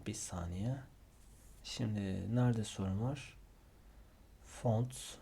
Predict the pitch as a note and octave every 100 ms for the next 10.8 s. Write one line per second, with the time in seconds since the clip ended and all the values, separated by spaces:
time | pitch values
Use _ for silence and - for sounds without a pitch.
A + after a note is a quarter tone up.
0 | - - - - - - - - - -
1 | - - - - - - - - - -
2 | - - - - - - - A#2 G#2 A2+
3 | A2+ - A#2+ A#2+ - C3 A2 F#2+ F2+ F#2
4 | F#2 F2 F2 - G2+ - G2+ F#2+ - F#2+
5 | - F2+ F#2 F2 A#2+ F#2 - G#2+ - G2+
6 | F#2+ F#2+ G2 G#2+ - A2 A2+ - - G#2
7 | G#2 - - - A2+ G#2 F#2 - - G2+
8 | - G2 F#2 F2+ F#2+ - - - - -
9 | - - - - - - - - - -
10 | - - - - G#2 F#2 F2+ E2+